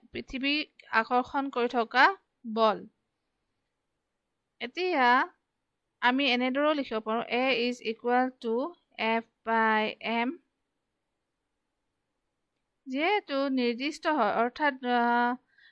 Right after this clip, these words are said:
ধ্ৰুৱক হয়, গতিকে আমি এতিয়া এনেদৰে লিখিব পাৰোঁ,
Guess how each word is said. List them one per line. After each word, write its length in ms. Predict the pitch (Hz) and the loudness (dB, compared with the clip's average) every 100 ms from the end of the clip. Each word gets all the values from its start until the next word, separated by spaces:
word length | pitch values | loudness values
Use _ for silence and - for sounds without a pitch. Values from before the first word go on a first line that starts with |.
| _ 254 | _ -8
ধ্ৰুৱক 380 | 233 285 - | 0 0 2
হয়, 240 | 311 254 247 | 2 2 2
গতিকে 420 | 247 302 320 262 | -2 -4 -4 0
আমি 300 | 208 220 262 285 | 0 0 -2 -2
এতিয়া 380 | 247 240 220 226 254 226 | -4 -2 0 2 0 -4
এনেদৰে 360 | 233 240 269 | -4 -2 -2
লিখিব 260 | 254 - 240 220 | -2 -4 -6 -2
পাৰোঁ, 420 | 226 220 208 254 | -2 0 0 -2